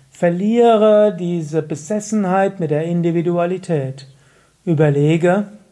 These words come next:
wie kannst du Gott dienen? Wie kannst du deinen Mitmenschen dienen? Wie kannst du Gutes in der Welt bewirken? Bei, bei, was auch immer du tust, überlege immer,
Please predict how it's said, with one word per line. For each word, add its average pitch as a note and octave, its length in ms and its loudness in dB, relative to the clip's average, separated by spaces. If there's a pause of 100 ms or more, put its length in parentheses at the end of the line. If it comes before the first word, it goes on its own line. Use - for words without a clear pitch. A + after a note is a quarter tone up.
(120)
wie E3 140 -2
kannst F3+ 360 -6
du G#3+ 80 0
Gott G#3+ 440 -2
dienen? C#3+ 480 -4 (300)
Wie E3 140 0
kannst D#3+ 280 -2
du F#3+ 60 -2
deinen F3+ 280 0
Mitmenschen D#3 720 -2
dienen? C3+ 480 -6 (440)
Wie E3 160 0
kannst D#3+ 320 -2
du F#3 80 0
Gutes G3+ 360 0
in G3+ 120 2
der G3 180 2
Welt G3 380 -2
bewirken? E3+ 800 -4 (1120)
Bei, C3+ 480 -4
bei, D#3 300 -2
was D#3 180 -2
auch F#3+ 160 -2
immer A#3+ 240 2
du A3+ 160 -4
tust, A3 400 0
überlege D3 640 0
immer, E3+ 340 -4